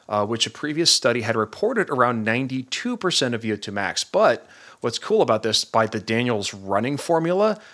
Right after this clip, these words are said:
ten K time should be in the thirty-seven minute range based on their half marathon.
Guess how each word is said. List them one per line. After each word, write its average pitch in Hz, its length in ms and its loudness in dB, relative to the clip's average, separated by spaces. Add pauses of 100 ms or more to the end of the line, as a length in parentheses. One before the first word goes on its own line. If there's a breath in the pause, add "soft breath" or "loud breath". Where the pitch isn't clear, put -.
(220 loud breath)
ten 151 240 -2
K 170 280 -6
time 120 260 0
should 113 180 -6
be 117 140 -4
in 113 80 -2
the 104 80 -2
thirty-seven 113 800 0
minute 110 240 0
range 95 400 -6
based 98 240 -6
on 95 140 -8
their 90 160 -2
half 95 260 -6
marathon. 87 480 -8